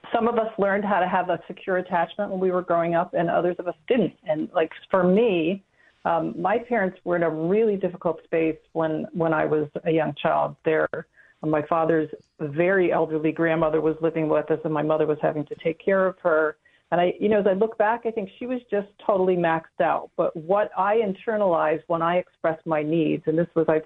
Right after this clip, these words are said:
say, up until I was six or seven, that there was something wrong with me and that I was bad.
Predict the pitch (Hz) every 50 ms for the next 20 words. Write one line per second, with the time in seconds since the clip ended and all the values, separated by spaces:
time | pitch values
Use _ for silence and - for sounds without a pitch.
0 | _ - 160 151 156 156 156 - 170 160 - - 170 160 156 151 151 147 - _
1 | _ _ 190 190 - - - - 147 143 - _ 220 247 220 - 190 147 151 143
2 | 160 170 _ _ _ _ _ _ _ _ 202 196 - - 196 180 190 190 190 -
3 | _ _ _ _ _ - 160 156 - _ _ _ 233 208 175 160 156 - 160 156
4 | 147 143 147 147 143 151 - 151 151 156 160 160 156 156 151 151 147 143 _ -
5 | 165 156 160 151 151 143 139 139 139 147 156